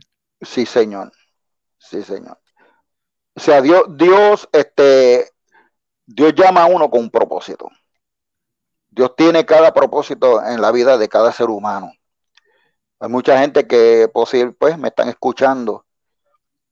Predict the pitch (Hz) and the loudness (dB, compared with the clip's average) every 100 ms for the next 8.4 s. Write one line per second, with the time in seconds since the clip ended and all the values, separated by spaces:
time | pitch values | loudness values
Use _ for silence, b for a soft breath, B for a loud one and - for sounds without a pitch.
0 | _ 113 123 139 170 151 - 170 165 131 | _ -4 -2 0 -2 -4 -4 0 2 4
1 | 127 131 143 131 123 123 127 120 113 107 | 2 0 -2 0 0 2 2 2 0 -2
2 | 95 - _ - 113 110 104 _ _ 131 | -8 -10 _ -14 -10 -10 -14 _ _ -14
3 | 113 110 104 - 143 160 156 143 135 113 | -14 -16 -20 -4 -2 0 2 4 4 2
4 | 101 _ b b _ _ _ _ _ _ | -2 _ b b _ _ _ _ _ _
5 | _ _ - 127 131 127 127 127 - 175 | _ _ -2 2 4 4 4 2 -2 -12
6 | 123 143 143 151 190 196 196 185 160 147 | 0 4 4 2 2 0 0 -2 -2 -2
7 | 170 _ _ _ - 123 120 110 - 120 | -2 _ _ _ -2 2 4 2 -2 -2
8 | 120 127 110 | 0 0 -2